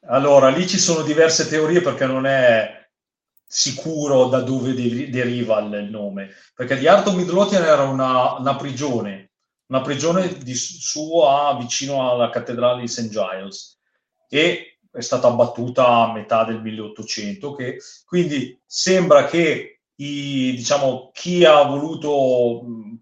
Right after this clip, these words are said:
inizialmente fondare il club si trovasse lì,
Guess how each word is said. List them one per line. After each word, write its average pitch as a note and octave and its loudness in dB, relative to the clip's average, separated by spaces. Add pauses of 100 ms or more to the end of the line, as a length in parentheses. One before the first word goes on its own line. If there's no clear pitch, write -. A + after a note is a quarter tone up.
(920)
inizialmente C3 0 (300)
fondare D3 4
il F3 -2
club D#3+ 6
si - -6
trovasse D3 4
lì, C#3+ -6